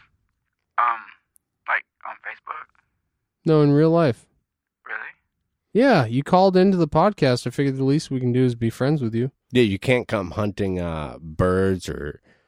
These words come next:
Speaker 3: or buck or, or, uh, does
Speaker 1: Yeah.
Speaker 3: down here, but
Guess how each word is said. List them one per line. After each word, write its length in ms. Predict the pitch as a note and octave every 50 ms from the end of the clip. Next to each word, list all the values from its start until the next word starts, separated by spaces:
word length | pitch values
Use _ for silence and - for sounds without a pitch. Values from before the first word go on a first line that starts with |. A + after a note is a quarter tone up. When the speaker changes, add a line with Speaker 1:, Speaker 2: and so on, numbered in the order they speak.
| _ _ _ _ _ _
Speaker 3:
or 180 | - E2+ E2 D2
buck 440 | C#2+ - - F#2+ F#2 F2+ - -
or, 300 | F2+ D#2+ D#2+ D2+ D#2 D#2+ _ - - -
or, 320 | F2 E2 D#2 D2 D2 D2
uh, 200 | C#2+ C#2 C#2 C#2+ D2
does 500 | D#2 D#2+ F2 F2 F#2+ F#2 F#2 F#2 E2 D#2
Speaker 1:
Yeah. 40 | - D#2+ E2
Speaker 3:
down 180 | E2 E2 D#2 C#2+
here, 280 | D#2 D#2+ D2+ D2+ D#2 D2
but 240 | D2 C#2 B1 -